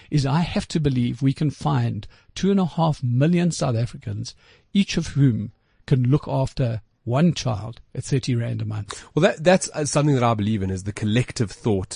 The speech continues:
Speaker 2: of the communities need to look after each other. And if people are the problem, then people are the solution. If our governments can't do it, we have to jump in and do it.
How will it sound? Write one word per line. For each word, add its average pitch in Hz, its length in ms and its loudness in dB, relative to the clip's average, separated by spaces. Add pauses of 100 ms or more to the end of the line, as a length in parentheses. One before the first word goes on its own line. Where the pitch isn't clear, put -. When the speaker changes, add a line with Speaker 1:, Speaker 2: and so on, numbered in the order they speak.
Speaker 2:
of 95 280 -6
the 107 100 -6
communities 107 640 0
need 98 140 -2
to - 80 -6
look 92 140 -4
after 92 240 -4
each 90 160 -6
other. 90 200 -6 (300)
And 123 100 4
if 117 200 2
people 185 280 0
are 156 80 4
the 135 80 2
problem, 123 420 2
then 98 120 0
people 107 300 -4
are 101 40 0
the 98 80 0
solution. 92 540 -4 (220)
If 120 100 -2
our 127 100 4
governments 151 480 6
can't 101 280 -6
do 95 160 -4
it, 95 260 -8
we 113 140 4
have 120 160 2
to 120 80 -2
jump 101 300 0
in 92 100 -4
and 90 100 -6
do 95 140 -4
it. - 120 -8